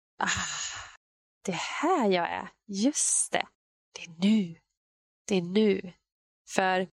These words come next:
vi kan ju inte påverka det vi har varit med om. Och vi vet ingenting om framtiden. Vi kan tro att vi vet mycket,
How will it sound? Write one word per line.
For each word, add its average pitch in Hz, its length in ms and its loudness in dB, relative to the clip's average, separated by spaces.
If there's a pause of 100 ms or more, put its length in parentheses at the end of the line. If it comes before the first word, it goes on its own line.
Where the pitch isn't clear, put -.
(960)
vi 220 100 2
kan - 120 4
ju - 20 8
inte 277 140 2
påverka 170 560 0
det 165 160 0
vi 170 80 -4
har - 160 -2
varit - 180 -6
med - 200 -2
om. 349 180 0 (800)
Och 196 180 0
vi 190 160 6
vet 185 600 2 (420)
ingenting 175 720 2
om 165 140 -2
framtiden. 165 600 0 (540)
Vi 214 100 0
kan 208 220 0
tro 277 800 6 (140)
att - 220 0
vi 175 100 2
vet - 260 -2
mycket, 208 380 0